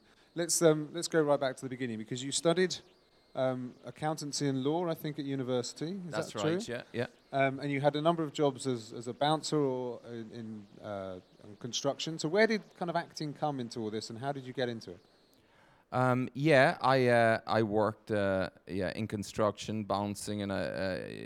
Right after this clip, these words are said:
Speaker 2: as I went to college. But acting, I was, uh, I was dating this girl in Miami at one stage, and, uh,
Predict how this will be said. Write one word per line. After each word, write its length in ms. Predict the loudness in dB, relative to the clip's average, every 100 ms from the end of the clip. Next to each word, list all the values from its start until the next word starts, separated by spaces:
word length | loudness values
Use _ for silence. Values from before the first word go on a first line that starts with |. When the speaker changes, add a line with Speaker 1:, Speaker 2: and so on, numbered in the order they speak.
| -10 -12 -12
Speaker 2:
as 200 | -14 -10
I 120 | -4
went 160 | -2 -2
to 40 |
college. 640 | 0 4 4 2 -2 -10 -12 -18 _ _ _
But 160 | 0 0
acting, 640 | 2 0 0 -2 -2 -2 -8 _ _ _
I 160 | 0 2
was, 360 | 4 2 2 2
uh, 240 | 4 4 2
I 80 |
was 240 | 2 2 0
dating 440 | 2 2 0 -2
this 220 | -2 -2
girl 360 | 0 2 4 4
in 100 | 2
Miami 540 | 2 2 0 -2 -2
at 80 | -2
one 240 | -2 -4 -6
stage, 520 | -8 -6 -6 -8 -10 -6
and, 380 | -2 -2 2
uh, 320 | 4 4 4